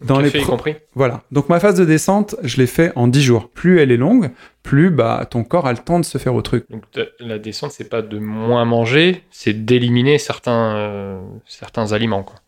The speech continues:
Speaker 1: C'est comme de l'effeuillage, en fait. T'as une alimentation, t'enlèves
Speaker 2: Mhm.
Speaker 1: des, des ch-, des copeaux et ainsi de suite jusqu'à être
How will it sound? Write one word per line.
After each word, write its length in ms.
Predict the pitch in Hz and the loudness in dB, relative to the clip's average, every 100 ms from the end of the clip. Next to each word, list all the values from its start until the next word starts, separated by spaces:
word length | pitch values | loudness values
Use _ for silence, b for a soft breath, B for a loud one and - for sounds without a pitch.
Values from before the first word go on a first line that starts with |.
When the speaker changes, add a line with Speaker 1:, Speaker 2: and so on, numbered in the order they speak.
| _ | _
Speaker 1:
C'est 140 | 127 | -6
comme 180 | 139 139 | 0 2
de 60 | 127 | 2
l'effeuillage, 480 | 127 127 120 113 | 2 2 2 0
en 60 | 113 | -6
fait. 240 | - - _ _ _ _ _ _ | -10 -18 _ _ _ _ _ _
T'as 120 | - 117 | -2 2
une 120 | 120 | 4
alimentation, 580 | 120 117 110 110 143 151 | 4 2 0 -2 0 0
t'enlèves 280 | 123 127 | 2 2
Speaker 2:
Mhm. 40 | 123 | 2
Speaker 1:
des, 200 | 120 113 | 2 4
des 120 | 113 | 2
ch-, 180 | 110 - | 0 0
des 120 | 127 117 | 0 0
copeaux 440 | 123 120 147 147 | 0 2 4 4
et 80 | 117 | 2
ainsi 160 | 110 | -2
de 40 | - | 0
suite 120 | 196 | 0
jusqu'à 320 | 147 - 143 135 | 2 2 2 2
être 220 | 127 | -2